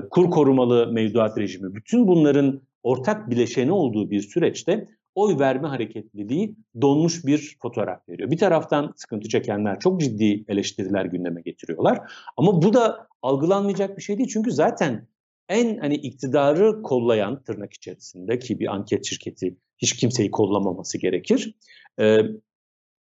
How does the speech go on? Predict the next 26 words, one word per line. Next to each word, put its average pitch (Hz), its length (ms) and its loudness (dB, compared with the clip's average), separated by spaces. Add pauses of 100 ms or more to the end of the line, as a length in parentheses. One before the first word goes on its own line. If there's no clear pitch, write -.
(440)
yüzde 151 240 4
altmışa 180 400 2
kırk 226 280 -2
gibi 185 200 2
bir 180 120 2
denge 139 300 4
var. 82 180 -12 (100)
Yani 85 280 -14
yüzde 127 180 -4
altmış 101 360 -8
muhalefet, 175 520 -2
yüzde 135 300 2
kırksa, 196 520 0 (200)
e, 113 260 -4
iktidar. 101 400 -6 (340)
E, 104 60 -6
yüzde 117 300 0
altmış 220 360 0
muhalefet 147 580 2
kendi 135 320 0
başına 170 300 0
zaten 160 320 0
sokakta 139 420 -2
yeterince 135 640 2 (480)
ses 175 280 -2
çıkartması, 139 920 0